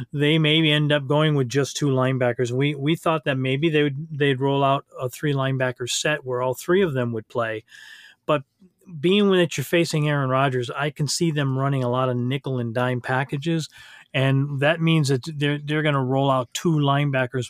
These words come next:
for a good portion of the game. And if this is the case, then, you know, we're gonna have, we're adjusting our, uh, projections, and Bernard is gonna have to be, uh,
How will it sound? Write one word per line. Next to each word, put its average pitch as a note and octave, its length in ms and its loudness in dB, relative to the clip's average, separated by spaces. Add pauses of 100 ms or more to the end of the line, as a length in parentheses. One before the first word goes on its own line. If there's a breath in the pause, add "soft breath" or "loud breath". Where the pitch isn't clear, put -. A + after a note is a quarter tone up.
(160)
for B2+ 520 -8
a B2 60 -8
good C3 220 -2
portion C3+ 400 -2
of B2 80 -4
the B2 60 -12
game. B2 380 -4 (500 loud breath)
And C3+ 100 2
if B2 120 -4
this F3 200 0
is D3+ 120 -4
the C#3 100 -2
case, F3 440 0
then, B2+ 380 -2 (440)
you C3 160 -6
know, A#2+ 240 -10 (720 loud breath)
we're D3+ 400 2
gonna E3+ 140 4
have, D#3+ 200 0
we're D#3+ 440 4
adjusting D3 680 0
our, B2+ 440 0 (220)
uh, B2 220 -6
projections, B2+ 800 -2 (100)
and B2 300 -4
Bernard C3+ 480 2
is B2 120 0
gonna B2 240 -2
have B2+ 220 -6
to B2 240 -4 (400)
be, B2+ 420 -2 (480 loud breath)
uh, A#2+ 280 -4